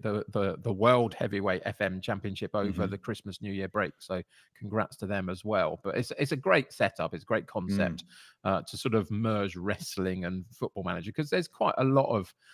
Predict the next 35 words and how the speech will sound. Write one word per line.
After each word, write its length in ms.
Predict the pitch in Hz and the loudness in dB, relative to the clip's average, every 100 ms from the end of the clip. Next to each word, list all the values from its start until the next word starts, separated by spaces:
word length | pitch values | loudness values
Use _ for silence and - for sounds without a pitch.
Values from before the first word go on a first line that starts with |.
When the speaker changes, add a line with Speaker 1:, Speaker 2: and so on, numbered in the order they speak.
| - - | -14 -2
Speaker 1:
uh, 180 | 95 95 - | 2 2 2
F 200 | - 107 | 0 0
M 180 | 98 | -2
community 420 | 98 104 101 90 95 | -4 -4 -4 -4 -4
that 180 | 87 - _ - | -4 -6 _ -6
are 240 | 92 87 - | -4 -4 -6
connected 540 | - 110 - - 90 | -6 -4 -4 -6 -10
to 100 | - | -6
wrestling 560 | 87 92 - - 87 90 | -4 -4 -4 -8 -6 -6
in 140 | 90 | -8
some 300 | 92 107 101 | -4 -2 -2
form 280 | 92 92 87 | -4 -6 -4
in 100 | 87 | -6
terms 240 | 90 87 90 | -8 -8 -8
of 120 | 90 | -8
as 140 | 85 | -8
a 60 | 90 | -8
viewer. 440 | 90 82 87 90 - _ _ _ _ 95 | -6 -6 -4 -4 -6 _ _ _ _ -6
Um, 340 | 95 92 92 | -4 -4 -4
Speaker 2:
Mm-hmm. 180 | 104 90 90 | -6 -8 -10
Speaker 1:
some, 480 | - - 95 90 90 110 | -4 0 0 0 -6 -4
as 160 | 95 | -4
we 100 | 104 | -2
know, 280 | 92 92 90 - - | 0 0 0 -6 -10
maybe 500 | 131 98 98 95 90 - - | -4 -4 -2 -4 -6 -10 -6
as 100 | 92 | -6
a 60 | |
<laughs> 580 | 92 - - 151 151 139 | -2 2 4 6 6 6
participant 80 | 139 | 6
in 140 | 135 | 4
wrestling 360 | 131 139 127 131 | 4 4 2 0
matches 360 | 127 - 127 117 | 0 -2 -4 -2
as 120 | 117 | 2
well, 220 | 143 190 - | 4 4 4
but, 180 | 104 | 4